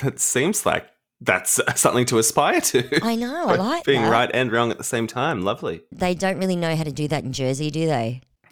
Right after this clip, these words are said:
Speaker 1: Oh, no.
Speaker 2: I know.
Speaker 1: No, no, no. Shall we get into it?
Speaker 2: Yeah, let's get into it, 'cause I haven't really been up on the Bravo news this week because I've been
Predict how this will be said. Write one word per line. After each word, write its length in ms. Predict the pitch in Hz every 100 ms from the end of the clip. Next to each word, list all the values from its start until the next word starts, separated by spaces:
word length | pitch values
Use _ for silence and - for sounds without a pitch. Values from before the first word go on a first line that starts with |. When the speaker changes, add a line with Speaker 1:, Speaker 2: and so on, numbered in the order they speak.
| _
Speaker 1:
Oh, 380 | 117 127 127 117
no. 360 | 92 90 90 85 - _
Speaker 2:
I 80 | -
know. 100 | - 104
Speaker 1:
No, 160 | 104
no, 180 | 101 95
no. 260 | 90 87 82 -
Shall 200 | - 151
we 100 | 147
get 220 | 135 160
into 340 | 107 107 190 320
it? 80 | 247
Speaker 2:
Yeah, 60 |
let's 240 | 262 294 -
get 160 | 339
into 300 | 220 220 202
it, 160 | 175 -
'cause 160 | 202
I 80 | 208
haven't 280 | 208 240 262
really 280 | 240 233 220
been 420 | 170 196 180 180 - _ _
up 220 | 175 -
on 120 | 165
the 60 | 156
Bravo 380 | 147 135 143 156
news 320 | 151 147 135
this 260 | 147 135 -
week 260 | 131 127
because 560 | - - - 131 127 -
I've 160 | 143 127
been 300 | 135 127 135